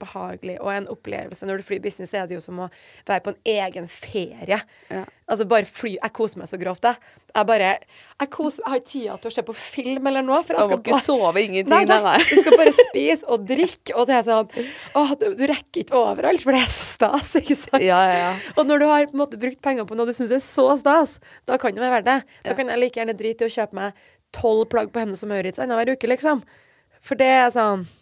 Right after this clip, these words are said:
Speaker 1: jeg kjøper ikke meg så dyre klær, jeg kan kjøpe meg en dyr veske iblant, men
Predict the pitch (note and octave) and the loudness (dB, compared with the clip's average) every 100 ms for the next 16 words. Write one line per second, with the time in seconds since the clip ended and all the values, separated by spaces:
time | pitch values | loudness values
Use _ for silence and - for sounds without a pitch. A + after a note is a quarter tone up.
0 | _ _ A#3 C4+ B3 G3 G3 B3+ A#3 C#4 | _ _ -4 -2 -2 -4 -4 -2 0 0
1 | A3 - - G3+ B3 G#3+ A3 G#3 F#3+ F#3+ | -2 -4 -4 0 2 0 -4 -8 -8 -8
2 | G3 G3 G#3+ - - - A#3 A3+ A3+ | -8 -8 -14 -18 -12 -4 -4 -4 -6